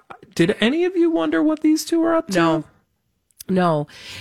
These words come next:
Speaker 2: In fact, actually, I don't think I even wondered when we were seeing them out what they were up to, but they were sure out and about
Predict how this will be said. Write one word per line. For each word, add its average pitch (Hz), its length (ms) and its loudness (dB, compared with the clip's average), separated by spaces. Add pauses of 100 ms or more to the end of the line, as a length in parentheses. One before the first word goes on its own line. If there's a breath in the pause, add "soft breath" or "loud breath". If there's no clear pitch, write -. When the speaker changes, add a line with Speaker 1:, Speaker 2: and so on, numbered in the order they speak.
Speaker 2:
In 240 80 -4
fact, 233 240 0
actually, 226 380 -2
I 202 100 0
don't 226 220 -2
think 269 160 -6
I - 20 2
even 208 380 0
wondered 185 460 0
when 165 200 2
we 160 120 0
were 170 120 -2
seeing 165 320 0
them 147 220 0
out 208 260 -2
what 220 140 -2
they 147 120 -2
were 147 140 -6
up - 180 -8
to, 151 160 -2
but 139 180 -8
they 160 120 0
were 175 340 -4
sure - 380 -4
out 165 140 0
and - 80 -2
about 170 400 0